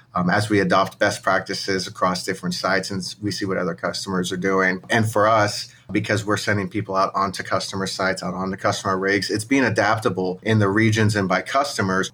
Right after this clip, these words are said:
what those, what those specific, uh, requirements will look like, so we can continue to deliver to our, uh, customers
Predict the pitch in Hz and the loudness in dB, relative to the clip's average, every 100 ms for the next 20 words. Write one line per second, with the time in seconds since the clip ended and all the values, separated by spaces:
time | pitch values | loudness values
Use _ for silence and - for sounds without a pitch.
0 | _ 110 107 113 113 110 104 101 - 107 | _ -4 0 0 2 2 2 0 -2 -2
1 | 104 104 95 - - 98 98 95 - 95 | 2 2 0 -6 -4 -4 -2 -4 -2 0
2 | 95 92 - 101 - 95 92 95 - 90 | 2 0 -4 -4 0 0 0 -2 -4 -2
3 | 90 95 98 87 87 - - 101 113 110 | 0 0 2 2 2 -2 -2 2 2 2
4 | 104 104 101 104 98 95 95 92 95 90 | 0 0 2 2 2 0 0 0 0 2
5 | 98 101 92 - 104 95 92 92 90 92 | 2 2 0 -8 0 0 2 -2 -2 -2
6 | 95 | -2